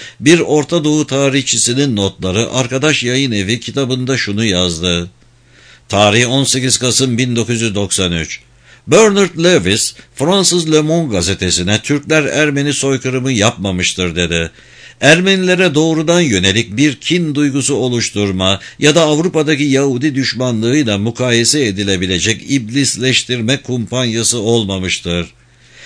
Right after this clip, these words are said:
Ermeni tehciri tüm ülkeyi içine almamıştır.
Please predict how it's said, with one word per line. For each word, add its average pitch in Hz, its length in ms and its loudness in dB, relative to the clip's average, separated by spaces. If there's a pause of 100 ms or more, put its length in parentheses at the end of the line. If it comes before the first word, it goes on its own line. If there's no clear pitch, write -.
(340)
Ermeni 185 460 4
tehciri 95 600 0
tüm 185 220 0
ülkeyi 156 460 2
içine 139 320 0
almamıştır. 90 920 -2